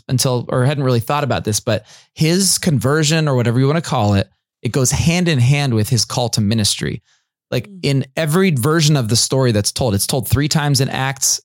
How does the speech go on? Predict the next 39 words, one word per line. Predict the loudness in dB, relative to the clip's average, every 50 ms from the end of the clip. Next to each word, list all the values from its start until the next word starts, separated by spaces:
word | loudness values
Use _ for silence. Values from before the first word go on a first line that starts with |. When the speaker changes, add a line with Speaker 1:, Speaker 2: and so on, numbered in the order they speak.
| _
Speaker 1:
and | -2 0 0 2 2
Saul, | 0 0 -2 -4 -4 -4
uh, | -2 -2 -2 -2
Paul | -2 0 0 0 0
tells | 0 0 0 0
it | 0
himself | 2 2 0 0 0 0 -2 -2 -2
in | -2 -2 0
Galatians | 0 0 0 0 0 0 2 2 2 2 2 2 2
and | 2 2 2
mentions | 2 0 0 0 0 0 2 0
it | -2
in | -4 -4
First | -4 -4 -4 -4
Corinthians. | -2 -2 -2 0 0 0 0 2 0
So | 0 -2 -4 -8 -14 -20 -20 -20 -14 _ -4
in | -4 -2 0 0
all | 2 2 4 2
the | 2 0
places | 0 -2 -2 0 0 0
where | 0 0
it's | 0 0 -2
mentioned, | -2 0 0 0 0 0 -2 -4 -8 _ _ _ _ _ _ _ _ _ _
his | -2 0 0 2 0 0 0 -2 -2 -4 -6 _ _ _ _ _ _ _ _ _ _ _ _ _ _ -2
awakening | 0 2 2 2 0 0 0 0 0 2 2 0 0
to | 0 0 0
the | 2 2 2 2 2 2
reality | 2 2 2 2 2 0 0 0 0 0
of | 0 -2 -2
Jesus | -2 0 0 2 2 2 0
as | 0 -2 -2 -4
Christ | -4 -4 -2 -2 -2 -2 -2 -4 _ _ _ _ -6
is | -6 -6 -6 -8 _ _ -2
also | 0 0 0 0 0 0 -2 -2
accompanied | -2 -2 -2 -2 0 0 0 -2 -2 -2
with | -4 -4 -2
his | -2 -4 -4
call | -4 -4 -2 0 0 2 2 0 -2 -4 _ _ _ _ _ _ _ -4
to | -2 0 0 0 0 -2 -4